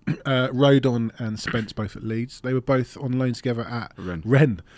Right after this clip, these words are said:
Speaker 1: Like, so they kind of, they're like a pair. They're
Speaker 2: Yeah.
Speaker 1: like Etherington and Davies.
Speaker 2: But buy one, get one free. <laughs>
Speaker 1: Um, okay, let's talk about the first team.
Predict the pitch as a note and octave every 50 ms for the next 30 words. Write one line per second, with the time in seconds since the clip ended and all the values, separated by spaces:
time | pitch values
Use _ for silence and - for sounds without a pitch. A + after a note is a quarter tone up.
0 | - _ - - - - A#2+ A#2 A2 - G2 F2+ C3+ C3 B2 A#2 - - G#2+ -
1 | - - C3+ B2 G#2+ G2+ - - - - - G2+ C3+ B2+ - - D3+ - C3 C3
2 | B2+ - - C3 B2 A#2 A2 C3 C3 C3 C3 A2+ G#2 G2 F2+ F2+ - - - -
3 | - - A#2 G#2+ G2 F#2+ F#2 F#2 E2 F#2+ - F2 F#2 F2+ - - G#2 F#2 D#2 -
4 | - - - - - - - - - - F3 - - E3 G3 F3+ - D#3 C#3+ -
5 | E3 - D#3 D#3 - - E3+ - D3+ - - D3 - - - - D3 C#3 - -
6 | - - - - - - D#3+ D3+ C3 B2+ B2+ C3 C3+ C3+ C3+ C3+ C3+ C3 C3 B2+
7 | A#2+ - - D3+ D3 C3+ - - A2+ G#2+ G#2+ G#2 - - - C#3 C#3 D3 D3 -
8 | - - - - - C#3 B2 A2+ A#2 - - - G#2 - G#2+ G2+ - - G#2 -
9 | - G#2 F#2+ F2+ - - - G2 F#2 F2 E2+ F2